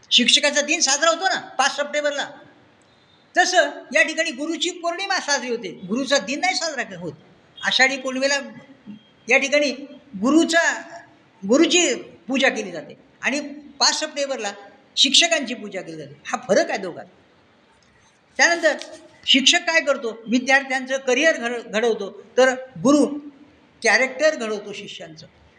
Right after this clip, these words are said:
त्यानंतर शिक्षक हा विद्यार्थ्यांचं ऐहिक कल्याण करतो,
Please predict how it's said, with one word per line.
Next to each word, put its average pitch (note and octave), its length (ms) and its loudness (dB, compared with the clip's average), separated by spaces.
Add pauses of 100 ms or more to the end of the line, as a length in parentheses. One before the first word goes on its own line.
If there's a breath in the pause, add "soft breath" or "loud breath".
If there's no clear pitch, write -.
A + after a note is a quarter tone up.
(640 soft breath)
त्यानंतर D4+ 360 2 (540)
शिक्षक D#4 420 6
हा D4+ 300 0 (1160)
विद्यार्थ्यांचं C4+ 760 0
ऐहिक C#4 380 2
कल्याण C#4 280 2
करतो, G3+ 320 -10